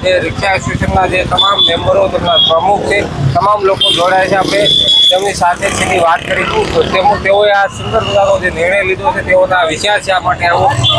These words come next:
અને આ નિર્ણય લેવા પાછળનું તેનું કારણ શું છે તે બાબતે વાત કરીશું. આપણી સાથે, અ, રિક્ષા એસોસિએશનના પ્રમુખ છે તે પણ જોડાયા છે. આપણે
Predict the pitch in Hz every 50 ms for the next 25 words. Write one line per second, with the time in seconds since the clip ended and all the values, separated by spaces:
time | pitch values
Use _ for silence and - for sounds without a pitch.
0 | - 165 175 180 185 196 196 - - - 175 175 180 180 185 185 180 - 156 160
1 | 170 185 196 196 196 190 190 190 190 185 - - 175 180 185 196 190 190 - 185
2 | 185 185 - - 147 160 175 190 180 180 190 185 175 - - - 180 175 - -
3 | - - 175 175 170 170 175 156 147 180 170 - 190 185 170 160 - 185 175 -
4 | 185 185 175 - - 208 214 208 - 185 180 - - - 151 156 170 175 175 175
5 | 175 175 - - - - 160 156 - - 208 208 202 - - 202 185 - - 202
6 | 202 196 - 185 170 175 190 208 196 - 220 214 208 190 190 175 - 196 190 170
7 | - 185 190 190 190 190 180 190 185 175 170 196 202 202 180